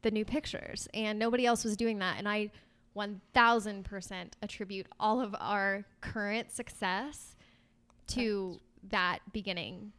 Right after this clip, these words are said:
Speaker 1: move.
Speaker 2: That's insane. I've never heard of that. I did not know that. That's wild.
Speaker 1: Yeah, legit. I mean, that's where we got a bunch of traction. And then because of that traction, it was a lot of word of mouth. Because of the word of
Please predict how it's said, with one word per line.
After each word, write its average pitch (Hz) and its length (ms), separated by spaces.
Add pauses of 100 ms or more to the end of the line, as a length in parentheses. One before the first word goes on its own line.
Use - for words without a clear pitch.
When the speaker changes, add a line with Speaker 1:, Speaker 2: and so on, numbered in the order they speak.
Speaker 1:
move. - 500
Speaker 2:
That's 190 220
insane. 202 640 (100)
I've 202 140
never 196 320
heard 196 160
of - 100
that. - 280
I - 100
did - 180
not - 200
know - 120
that. - 220
That's - 240
wild. - 340 (220)
Speaker 1:
Yeah, 190 280 (360)
legit. 220 480
I 226 160
mean, 233 160
that's 220 180
where 233 100
we 226 80
got 214 140
a 214 40
bunch 208 180
of 202 80
traction. 214 600
And 202 120
then 196 160 (300)
because 214 220
of 214 60
that - 140
traction, 202 420
it 208 60
was 185 120
a - 20
lot 190 160
of 185 60
word 180 100
of 185 60
mouth. 202 460
Because 196 220
of 185 80
the 190 80
word 185 200
of - 40